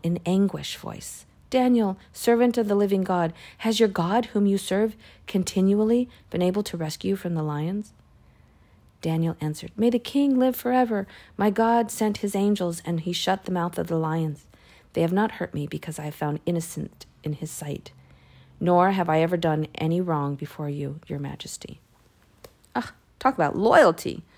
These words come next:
That's just proves how loyal he was to the king, King Darius. Wow. Then King Darius wrote to the nations and the peoples of every language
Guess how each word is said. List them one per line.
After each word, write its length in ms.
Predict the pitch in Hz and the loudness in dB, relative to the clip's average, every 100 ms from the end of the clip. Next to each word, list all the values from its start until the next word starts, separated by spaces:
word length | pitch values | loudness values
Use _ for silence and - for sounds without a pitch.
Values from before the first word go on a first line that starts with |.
| _ _ - - - _ _ _ _ | _ _ -20 -20 -20 _ _ _ _
That's 280 | 202 202 - - | 0 0 -2 -4
just 200 | 202 - | -4 0
proves 300 | - 285 220 | 6 6 6
how 140 | 180 | 0
loyal 460 | 165 165 208 220 151 | 2 6 8 8 6
he 140 | 160 | 0
was 240 | 160 156 - | 0 0 -2
to 100 | - | -10
the 80 | 170 | -12
king, 560 | - - 190 - 143 - _ - _ _ _ | -6 0 0 0 -6 -14 _ -20 _ _ _
King 200 | - 160 | -6 -4
Darius. 560 | 143 175 - - - - _ _ _ _ _ _ _ _ _ _ _ _ _ _ _ _ _ _ _ _ _ _ _ _ _ _ _ _ _ _ _ _ _ _ _ _ _ _ _ - | -2 -4 -4 -10 -20 -20 _ _ _ _ _ _ _ _ _ _ _ _ _ _ _ _ _ _ _ _ _ _ _ _ _ _ _ _ _ _ _ _ _ _ _ _ _ _ _ -14
Wow. 280 | - - - _ - - - - | -12 -12 -16 _ -20 -20 -20 4
Then 180 | 220 254 | 8 8
King 220 | 294 254 | 6 6
Darius 440 | 202 190 185 185 | 8 8 6 6
wrote 280 | 175 202 202 | 6 6 4
to 100 | - | -4
the 220 | 190 185 | -4 0
nations 400 | 170 165 - 165 | 2 2 0 -2
and 100 | 160 | -2
the 40 | 156 | -2
peoples 340 | 180 165 160 | -2 -2 -2
of 80 | 156 | 0
every 180 | 156 175 | 2 2
language 420 | 151 147 143 | 2 0 -2